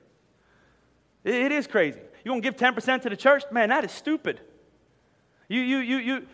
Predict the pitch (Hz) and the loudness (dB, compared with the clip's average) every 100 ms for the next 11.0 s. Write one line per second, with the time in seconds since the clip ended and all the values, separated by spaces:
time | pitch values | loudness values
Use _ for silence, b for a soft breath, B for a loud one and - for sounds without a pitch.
0 | b 240 262 180 233 359 - 359 - 226 | b -2 0 8 8 8 6 4 8 6
1 | 294 - - 392 285 247 262 254 339 349 | 6 0 -4 -4 -2 -4 -2 4 4 4
2 | 339 392 269 208 - 180 104 - _ _ | 2 0 2 0 0 -4 -4 -12 _ _
3 | _ _ _ _ _ _ _ _ _ - | _ _ _ _ _ _ _ _ _ -6
4 | 381 285 285 277 220 - 294 415 - - | 0 0 4 6 6 6 6 6 -2 -18
5 | - 320 415 392 294 254 233 - 233 208 | -8 -4 0 6 8 8 4 4 8 8
6 | 190 - 415 - 427 427 466 466 349 240 | 8 2 -4 0 -4 -2 0 2 4 6
7 | 147 - - - b b b b 240 427 | 6 2 -16 -20 b b b b -2 2
8 | 453 392 370 - 381 381 403 311 240 220 | 4 4 2 2 0 0 4 8 8 6
9 | 226 220 247 320 330 320 311 - 330 320 | 4 4 4 2 0 -2 -2 0 2 2
10 | 302 415 440 415 415 427 - 330 180 | -2 -2 -2 -2 -2 -4 0 4 4